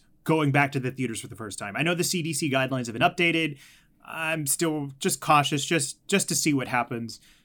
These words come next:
That's the one I'm, I'm targeting. Like, even if it's bad, the overwhelming emotions of being back to the theater, I think, will give any sort of boost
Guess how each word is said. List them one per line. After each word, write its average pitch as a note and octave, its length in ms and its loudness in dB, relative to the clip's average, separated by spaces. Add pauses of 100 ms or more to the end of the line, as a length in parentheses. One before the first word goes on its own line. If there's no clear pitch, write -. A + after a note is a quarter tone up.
(200)
That's D#3+ 260 4
the D#3+ 80 4
one D3 220 2
I'm, C3+ 220 2
I'm C#3+ 140 2
targeting. C#3 440 0
Like, C3+ 420 2
even G#3 300 6
if A3 140 0
it's C3+ 160 0
bad, C3+ 520 2
the C#3+ 500 4 (180)
overwhelming D#3+ 1040 0
emotions C3 760 -2
of A#2 280 -2
being C3+ 280 2
back C3 260 4
to C#3 80 2
the A#2+ 120 -2
theater, A#2+ 420 0
I C3+ 120 2
think, C3+ 240 0
will C3 100 2
give C3 340 2
any C#3 180 4
sort C3+ 280 0
of A#2 380 -4 (800)
boost E3+ 680 -2